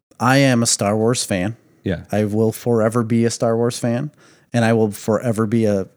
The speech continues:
Speaker 1: a fan of this saga or se-, series of trilogies. Um, no matter what, you know, I've always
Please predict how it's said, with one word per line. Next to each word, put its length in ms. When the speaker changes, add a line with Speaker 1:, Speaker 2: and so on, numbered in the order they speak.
Speaker 1:
a 80
fan 420
of 220
this 500
saga 760
or 240
se-, 540
series 480
of 120
trilogies. 680
Um, 460
no 140
matter 300
what, 400
you 100
know, 320
I've 160
always 440